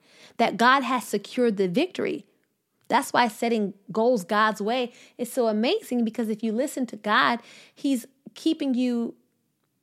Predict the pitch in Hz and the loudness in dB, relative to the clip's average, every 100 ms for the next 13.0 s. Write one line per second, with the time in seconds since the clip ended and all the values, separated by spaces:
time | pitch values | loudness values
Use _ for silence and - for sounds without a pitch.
0 | _ _ _ _ _ _ - 247 220 226 | _ _ _ _ _ _ -2 2 4 4
1 | 226 294 339 254 - 220 208 269 269 214 | 4 4 2 0 0 0 2 2 0 0
2 | 226 233 233 233 220 - 269 285 - 226 | 0 0 0 -2 -2 -4 -2 -2 -2 -4
3 | 226 240 202 240 262 - 202 202 214 208 | -2 -2 0 -2 -4 -6 -6 -4 -2 0
4 | 220 254 240 381 - - _ _ _ - | -2 -4 -4 -4 -4 -10 _ _ _ -2
5 | 226 269 254 427 - - 202 247 254 254 | 0 2 2 0 -4 -10 -6 2 2 2
6 | 330 359 214 - - - _ _ _ _ | -2 -2 -8 -8 -12 -14 _ _ _ _
7 | _ _ _ _ _ _ _ - 359 - | _ _ _ _ _ _ _ 2 2 4
8 | 247 208 311 339 285 254 - _ _ - | 2 4 2 0 -2 -2 -6 _ _ -4
9 | 254 240 254 - 339 - 247 240 - 403 | -4 -2 -4 -2 -4 -2 -2 -2 -2 -4
10 | - _ _ _ _ _ _ _ _ _ | -6 _ _ _ _ _ _ _ _ _
11 | _ _ _ - 196 202 233 262 - - | _ _ _ -8 -6 2 2 2 -2 -20
12 | - - - - - - - 254 240 240 | -20 -20 -20 -20 -16 -2 4 6 6 2